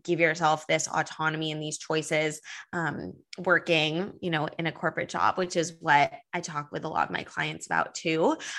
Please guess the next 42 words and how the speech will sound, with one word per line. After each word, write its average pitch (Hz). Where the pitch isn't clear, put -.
Um, 165
but 202
just 220
allowing 190
for, 175
as 165
you 160
said, 160
flow 175
as 185
often 165
as 160
possible, 165
allowing 160
for 160
my 170
cycle 175
to 180
also 180
help 170
me 160
understand, 165
like, 160
which 175
projects 349
to 220
do 185
this 165
week 160
or 160
how 214
much 208
energy 247
do 196
I 180
have. 190
So, 170
you 185
know, 175
when 165
I'm 165
in 196